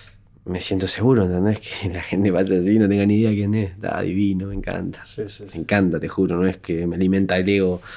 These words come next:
Speaker 1: Me gusta que me pidan una foto en un shopping sin me reconozcan, pero si no lo hacen, es como que me gusta pasar mucho más desapercibido en ese sentido.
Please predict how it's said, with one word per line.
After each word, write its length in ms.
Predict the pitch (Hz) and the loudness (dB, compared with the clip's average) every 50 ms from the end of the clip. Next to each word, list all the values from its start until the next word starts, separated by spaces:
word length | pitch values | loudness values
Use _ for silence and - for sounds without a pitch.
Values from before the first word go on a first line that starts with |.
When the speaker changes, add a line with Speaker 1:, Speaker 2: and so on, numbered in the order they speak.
| - - - - - - - - - _ _ _ - | -18 -18 -20 -20 -20 -20 -20 -20 -20 _ _ _ -4
Speaker 1:
Me 120 | - 95 98 | 0 4 6
gusta 320 | 110 127 117 - - 113 | 6 6 6 4 4 4
que 100 | 104 104 101 | 4 6 4
me 100 | 101 98 | 4 6
pidan 220 | 98 107 104 107 | 6 6 6 6
una 120 | 104 104 | 4 4
foto 200 | - 113 107 101 | 2 2 2 2
en 60 | 104 101 | 2 2
un 40 | |
shopping 240 | 92 - 113 104 107 | 2 2 2 2 2
sin 120 | 98 101 101 | 2 2 2
me 80 | 101 | 2
reconozcan, 520 | 101 98 101 101 107 107 - 120 110 104 98 | 2 2 2 2 0 0 2 2 2 2 2
pero 280 | 95 92 95 92 92 | 2 4 4 2 2
si 220 | 92 - - 101 98 | 0 0 0 2 4
no 100 | 104 107 | 6 6
lo 180 | 107 101 104 | 6 6 6
hacen, 380 | 107 110 110 - - 117 110 107 | 6 4 4 2 2 2 4 4
es 80 | 95 | 2
como 240 | - - 101 95 92 | 2 0 0 2 2
que 120 | 90 92 87 | 2 2 2
me 160 | 87 101 101 101 | 2 2 2 2
gusta 240 | 107 98 - 107 | 2 2 2 0
pasar 240 | 98 101 - 110 104 | 2 2 2 2 4
mucho 240 | 104 107 107 - 107 | 4 4 4 4 4
más 120 | 107 107 | 4 4
desapercibido 540 | 107 98 98 92 101 95 - - 104 104 104 98 | 4 2 0 0 -2 -2 -2 0 0 2 2 0
en 60 | 101 | 0
ese 120 | 95 - | -2 -2
sentido. 300 | - 95 98 101 98 92 | -2 -2 -2 -2 -2 -4